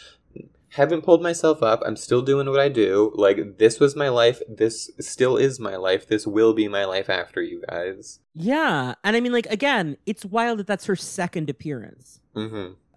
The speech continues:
Speaker 2: But for me, I'm already invested enough in the character. Like, the one-two punch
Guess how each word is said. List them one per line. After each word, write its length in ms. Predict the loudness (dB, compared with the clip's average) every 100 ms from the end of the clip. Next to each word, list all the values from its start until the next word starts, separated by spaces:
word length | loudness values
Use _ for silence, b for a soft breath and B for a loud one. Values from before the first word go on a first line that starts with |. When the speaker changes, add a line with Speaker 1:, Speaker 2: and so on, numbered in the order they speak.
| -2
Speaker 2:
But 200 | 0 0 _ _ _
for 300 | -16 -6 -4
me, 360 | -2 -2 -2 -2
I'm 180 | -2 -2
already 240 | -2 -4
invested 480 | -6 -4 -4 -6 -12
enough 220 | -8 -8
in 80 | -8
the 80 | -10
character. 580 | -12 -12 -12 _ -12 -8
Like, 200 | -8 -8
the 180 | -6 -6
one-two 560 | -4 -4 -6 -8 -8 -8
punch 500 | -10 -8 -8 -10